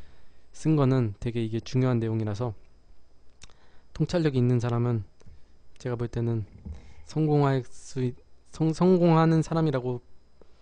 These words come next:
생각해요. 통찰력을 딱 그거를 갖춘다면은, 예, 사람이 되게 미래에 대해 이게,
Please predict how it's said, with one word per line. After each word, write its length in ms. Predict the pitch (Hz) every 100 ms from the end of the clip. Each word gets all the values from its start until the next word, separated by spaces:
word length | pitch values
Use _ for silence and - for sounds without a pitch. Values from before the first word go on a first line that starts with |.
| - -
생각해요. 480 | 151 160 - 110 104 -
통찰력을 520 | 151 160 147 123 120 - -
딱 140 | 123 - - - - - - - - - - - -
그거를 360 | - 131 127 120
갖춘다면은, 760 | - - 127 117 113 117 123 - - - -
예, 140 | 113 101 - - - - -
사람이 300 | - 135 123
되게 360 | 113 113 117 104 - - - - - -
미래에 300 | 135 131 127
대해 260 | 123 120 117
이게, 280 | 113 110